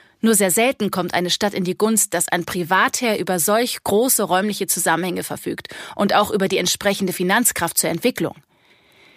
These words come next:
Die Idee, als Modell weiterzuentwickeln, basiert darauf, Konsortien aus mehreren Projektpartnern zu schaffen, die gemeinsam Verantwortung übernehmen.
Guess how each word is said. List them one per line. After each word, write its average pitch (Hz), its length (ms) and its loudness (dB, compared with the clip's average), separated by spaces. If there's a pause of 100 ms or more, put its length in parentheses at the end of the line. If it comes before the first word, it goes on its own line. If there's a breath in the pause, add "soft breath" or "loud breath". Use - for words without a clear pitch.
(220 soft breath)
Die 226 140 4
Idee, 254 320 2
als - 220 0
Modell 214 400 0
weiterzuentwickeln, 208 840 0
basiert 190 300 0
darauf, 190 380 0 (220 loud breath)
Konsortien 226 800 2
aus 185 200 0
mehreren 214 560 0
Projektpartnern 190 720 -2
zu 185 140 -2
schaffen, 190 380 0
die 196 80 0
gemeinsam 220 680 2
Verantwortung 160 640 -2
übernehmen. 139 500 -8